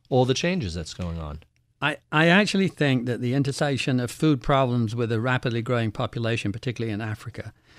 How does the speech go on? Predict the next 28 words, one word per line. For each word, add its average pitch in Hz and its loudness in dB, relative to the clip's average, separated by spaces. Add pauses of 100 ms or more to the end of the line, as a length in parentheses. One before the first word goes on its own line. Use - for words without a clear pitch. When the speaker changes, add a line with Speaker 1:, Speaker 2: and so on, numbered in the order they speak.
(380)
Speaker 2:
is 120 0 (200)
the 127 -4
most 131 2
direct 120 0 (240)
threat - -4 (800)
of 107 -4
climate 110 0
change, - -10
because 113 -4
climate 160 4
change 127 0
makes 120 0
the 113 -8
growing 117 2
of 104 -2
food 110 -4 (520)
that 131 0
much 123 0
harder. 110 -4 (640)
A 117 -4
report 131 2
from 123 2
the 117 0
Proceedings 131 2
of 110 -2
the 110 -2
National 120 0
Academy 131 2